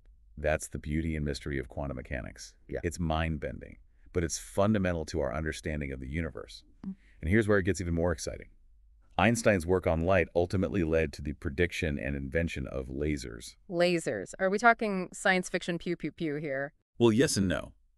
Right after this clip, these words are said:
Speaker 1: While lasers do have their pew pew pew applications, there's so much more than that good that Einstein's work laid the groundwork for understanding how atoms interact with light,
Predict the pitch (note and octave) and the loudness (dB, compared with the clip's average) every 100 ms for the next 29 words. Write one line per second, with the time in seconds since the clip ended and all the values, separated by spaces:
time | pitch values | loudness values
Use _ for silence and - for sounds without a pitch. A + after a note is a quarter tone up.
0 | _ _ _ _ _ - F#2+ G2+ C#3+ D3 | _ _ _ _ _ 6 8 8 6 4
1 | G2+ D2 D2 A2+ A2+ F2 E2 D2 - G2 | 2 0 0 2 4 4 2 0 -4 -4
2 | F2+ D#2 E2+ C2+ D2+ - B1 - A2 - | -2 -4 -2 -2 -2 -4 -6 -2 0 -2
3 | A#1 A1 - _ - - _ G2+ G2 - | -8 -12 -16 _ -20 -20 _ 4 6 4
4 | - D#3 F3+ C#3 - G2+ G2+ F2+ D#2 C#2 | 2 4 4 4 2 4 4 4 2 -2
5 | A#1 - F2 A1 - _ _ _ _ - | -2 0 0 0 -4 _ _ _ _ -2
6 | - D2+ A#2+ D3 C3 G#2+ D#2+ D#2 D2+ - | 0 2 2 4 2 2 2 2 2 2
7 | E2 F2 E2+ D2+ E2 F#2+ G#2+ E2 D#2 - | 2 2 0 0 2 2 2 0 -2 -4
8 | - F2 - F2 D#2+ D2+ D#2+ - D#2+ G2+ | -2 -2 -2 -2 -2 -2 -4 0 0 2
9 | F#2+ E2 E2+ D#2+ D#2 - D2+ - F2 G2 | 0 -2 -2 0 -2 -4 -8 -4 -2 0
10 | C#2+ | -2